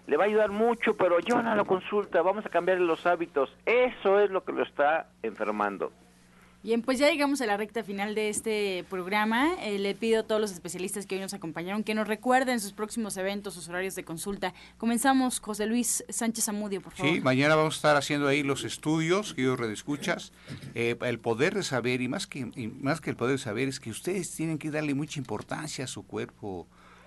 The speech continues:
Speaker 3: Ámense, quiéranse, y ma-, ma-, vamos a estar de las once a las diecinueve horas.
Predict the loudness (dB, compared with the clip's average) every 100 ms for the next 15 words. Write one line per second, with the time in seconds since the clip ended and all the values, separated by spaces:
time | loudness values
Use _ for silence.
0 | -4 0 2 0 -2 -8 -4 0 0 -2
1 | -4 -4 -2 0 -2 -4 -2 -2 -2 -2
2 | -2 -2 -4 -4 -2 -2 -2 -2 -6 -6
3 | -6 -6 -8 -10 -8 -4 -2 0 0 0
4 | 0